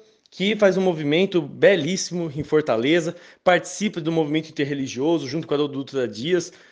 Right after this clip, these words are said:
já participou ali de, do Fraternidade Sem Fronteiras. E então a gente gostaria de aproveitar e fazer essa primeira pergunta, né? Já agradecendo, muito obrigado, irmã Aila, de se aceitar o nosso convite, de estar aqui com a gente, aceitar participar do nosso vídeo. A gente gostaria então de te perguntar,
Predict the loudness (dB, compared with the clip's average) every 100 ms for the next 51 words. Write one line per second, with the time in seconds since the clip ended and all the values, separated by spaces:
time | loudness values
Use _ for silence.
0 | _ 0 4 2 2 2 2 2 -2 0
1 | 0 -2 2 2 2 2 0 -2 -4 -4
2 | -4 2 4 2 -2 -10 _ _ _ _
3 | _ 0 2 6 6 6 2 2 4 4
4 | 6 6 4 4 2 4 2 2 -2 -4
5 | -2 0 0 0 0 0 -4 0 0 6
6 | 6 6 0 -2 0 2 2 0 -6 -20
7 | _ _ -8 -2 0 2 4 4 4 2
8 | 2 2 -2 -4 -4 -4 0 2 2 -2
9 | -4 -6 -6 -8 -10 -12 -4 0 0 -2
10 | -2 -2 -2 -4 -4 -8 _ _ _ -6
11 | -4 0 0 0 -2 0 0 2 -2 -6
12 | -6 -6 -4 -8 -12 _ _ _ -12 -4
13 | -4 -2 -2 -2 -2 0 -2 -2 0 4
14 | 4 4 0 -2 -4